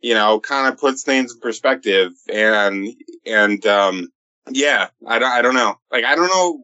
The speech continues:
what else to say. I mean, just listen to the song and, uh, like, I, I, I would not, I, I would be surprised if you don't feel something or if you don't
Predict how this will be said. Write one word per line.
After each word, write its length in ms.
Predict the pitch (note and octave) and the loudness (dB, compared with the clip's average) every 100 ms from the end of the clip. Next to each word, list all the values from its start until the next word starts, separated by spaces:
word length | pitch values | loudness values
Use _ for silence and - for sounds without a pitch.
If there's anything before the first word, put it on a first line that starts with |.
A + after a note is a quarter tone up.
| _ | _
what 160 | D3 | -4
else 220 | D#3 D3 - | -2 -2 -8
to 100 | A#2 | -8
say. 260 | C#3 C3+ | -2 0
I 40 | A#2 | 0
mean, 260 | A#2 G#2+ - _ _ _ | -2 -6 -8 _ _ _
just 160 | C3+ D3 | -10 -2
listen 300 | E3+ E3 F3+ | -2 -2 -2
to 80 | E3 | -2
the 80 | |
song 540 | C3+ C3 C3 D3+ A2 F2 _ _ - | -4 -4 -2 0 -2 -8 _ _ -8
and, 360 | A2 G#2+ G#2 G#2 | -4 -4 -4 0
uh, 380 | G2+ G2+ F#2+ G2+ _ _ _ | 2 2 0 -4 _ _ _
like, 280 | C3 B2+ A#2 - _ - | -2 -2 -2 -10 _ -10
I, 220 | C3 A2+ - | -8 -8 -6
I, 200 | C#3 D3 | -2 0
I 200 | C3 C3+ | 0 0
would 240 | D3 C#3+ C3 G#2 | 2 2 0 _
not, 340 | B2+ C3 C#3 - - | -4 0 -2 -4 -8
I, 220 | B2+ C#3+ | -4 -4
I 160 | - C#3+ | -2 2
would 200 | D#3 D3 | 2 0
be 140 | C#3+ | -6
surprised 540 | C#3 A2+ C3 C3+ C3 | -8 -6 -2 -2 -2
if 100 | A#2+ | -8
you 120 | A2+ A2+ | -6 -4
don't 260 | A#2 A#2 | -4 -6
feel 160 | C3 A2+ | -6 -6
something 640 | - A#2+ A#2+ A2+ G2+ G2 | -4 -6 -2 -2 -2 -8
or 200 | G#2 A2+ | -4 -2
if 140 | A2 - | -2 -4
you 120 | A2 | -6
don't 380 | A2+ A2+ A2 | -2 0 -2